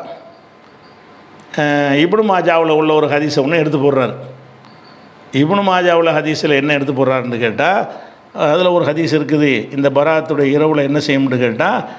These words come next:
அது வந்து நொடி, நோய் நொடிகள்லாம் நீங்கும்,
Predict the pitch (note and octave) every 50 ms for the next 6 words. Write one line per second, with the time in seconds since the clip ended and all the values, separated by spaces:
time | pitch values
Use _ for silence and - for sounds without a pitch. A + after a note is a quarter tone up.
0 | - - - - - - - D3+ D#3 D#3 D3+ D3+ D3+ D3 D3 D3+ D3 C#3+ C#3 C3+
1 | C3+ C3 C3 C3 B2+ C3 D3 D#3+ E3+ E3+ D3+ D3+ E3 E3+ E3+ E3 D3+ C#3+ C#3 C3
2 | C#3 C#3 C#3+ C#3+ C#3+ C#3 C3 C3+ D#3 E3 E3 D#3 C#3 C#3+ D3+ D3+ C#3 A#2+ F#2+